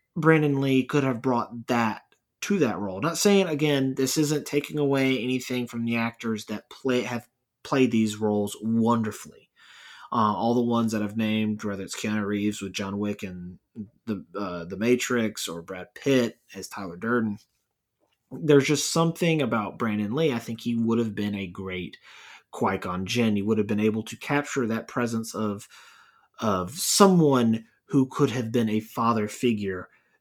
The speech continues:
to, to Anakin. Um, love Liam Neeson as Qui-Gon Jinn, but it would have been really cool, really, really cool to see Brandon Lee as a Jedi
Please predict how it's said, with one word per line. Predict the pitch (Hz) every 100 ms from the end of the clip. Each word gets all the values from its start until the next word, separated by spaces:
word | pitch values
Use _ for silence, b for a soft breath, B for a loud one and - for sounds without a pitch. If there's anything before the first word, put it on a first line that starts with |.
| -
to, | - 110 98
to | - 117 104 -
Anakin. | 104 101 87 - - _ _ _ _ _ -
Um, | 92 90 78
love | 117 107 104
Liam | 110 107 101
Neeson | 104 101 - 101 92 -
as | 107 101
Qui-Gon | - 101 95 95 92 95
Jinn, | 104 95 90 87
but | 90 - -
it | 113
would | 110 104
have | 98
been | 98
really | 92 95 98 95
cool, | - 95 85 - _ _
really, | 135 123 120 113 107
really | 110 107
cool | 104 117 104 92 95
to | -
see | - 110
Brandon | 95 101 98 98
Lee | 98
as | 92 95
a |
Jedi | 92 98 90 - -